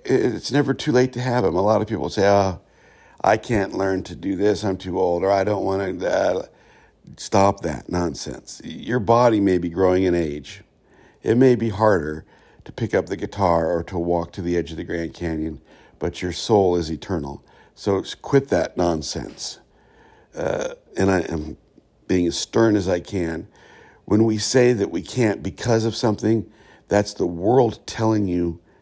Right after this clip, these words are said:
how to live. Uh, you have the great gift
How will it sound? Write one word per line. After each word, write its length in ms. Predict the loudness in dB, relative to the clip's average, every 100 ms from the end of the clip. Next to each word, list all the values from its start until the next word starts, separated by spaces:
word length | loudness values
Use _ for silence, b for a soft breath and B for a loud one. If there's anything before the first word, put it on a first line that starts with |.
| -10
how 180 | -2 -2
to 60 |
live. 460 | 0 -2 -4 -10 -18 _ _ _ _ _ _ _ _ _ _ _ b b b b b b b b b b b b b b -14
Uh, 280 | -10 -8 -10 -8
you 540 | -2 4 4 4 0 b b b _ -4
have 200 | -2 0
the 100 | 0
great 360 | 0 0 -2
gift 380 | 0 2 0